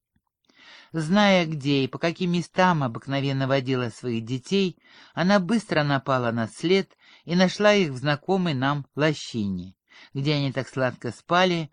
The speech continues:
младенческим сном. Как все животные кошачьего семейства, тигр не обладает хорошим обонянием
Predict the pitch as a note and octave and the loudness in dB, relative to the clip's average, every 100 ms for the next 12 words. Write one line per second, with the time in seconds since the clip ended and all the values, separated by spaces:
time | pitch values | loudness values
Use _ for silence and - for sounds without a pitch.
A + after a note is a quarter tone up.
0 | _ - B2+ C3 A2 B2+ B2+ - B2+ - | _ -8 -4 -2 -2 -4 -4 -8 -12 -8
1 | C#3+ B2+ - A#2 F#2+ E2 _ _ _ _ | -8 -8 -10 -8 -10 -12 _ _ _ _
2 | _ _ _ _ _ _ - - - - | _ _ _ _ _ _ -20 -20 -20 0
3 | G#3+ - A#3+ G#3 A3+ G#3 A3+ F#3+ F#3 - | 0 2 0 2 2 2 2 0 0 -2
4 | F3+ F#3+ F3 F3+ F3 - F#3 G3 G3+ - | -2 -2 -2 -4 -4 -2 0 0 0 -4
5 | B2+ A#2+ G#2 _ _ - - _ - G3+ | -4 -2 -2 _ _ -20 -20 _ -2 0
6 | E3 D#3+ E3 E3+ E3+ F3+ F#3 F3 C#3 - | 0 0 2 2 2 2 2 4 2 0
7 | C#3 C3 A#2 C3 C3 B2+ D3 E3+ F#3+ F3+ | -2 -2 -2 -4 -2 0 0 0 0 0
8 | B2+ G2 | -2 -4